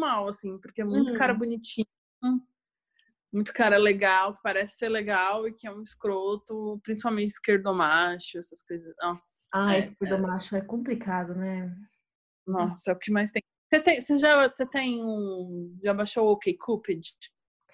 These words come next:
Speaker 2: Então, eu não baixei ainda. Todo mundo fala que,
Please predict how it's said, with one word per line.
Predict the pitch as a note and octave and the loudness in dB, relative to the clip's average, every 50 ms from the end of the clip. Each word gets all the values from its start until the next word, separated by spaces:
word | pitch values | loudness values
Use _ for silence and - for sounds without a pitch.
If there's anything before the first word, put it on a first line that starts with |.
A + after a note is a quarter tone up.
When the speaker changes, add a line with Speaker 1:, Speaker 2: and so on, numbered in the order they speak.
| - - - - - | -20 -20 -20 -8 -2
Speaker 2:
Então, | G#4+ A#4 A#4 - - D4+ B3 B3 | 0 0 0 2 4 4 4 4
eu | B3+ B3+ | 4 2
não | D#4 F#4+ G4+ | 2 0 -2
baixei | - G#4+ G#4+ - - D#4+ B3+ B3+ | -4 -6 -6 -6 -2 0 0 0
ainda. | B3+ A#3+ G#3+ G3+ F#3 F3+ F3 E3+ F3 F#3 - _ G3+ | 0 0 -2 -4 -4 -2 -4 -4 -4 -6 -12 _ -14
Todo | - F4 F#4+ G4 F#4+ | -8 -6 -4 -4 -2
mundo | F4+ F4+ F4 E4 E4 - | -4 -4 -4 -6 -6 -8
fala | - - A#3 G3+ G3+ G#3 G#3+ G#3 | -6 -4 -2 -2 0 0 -2 -2
que, | G3+ - A3 G#3+ G#3 G#3 G3+ - - - | -4 -4 -6 -4 -4 -4 -6 -8 -14 -20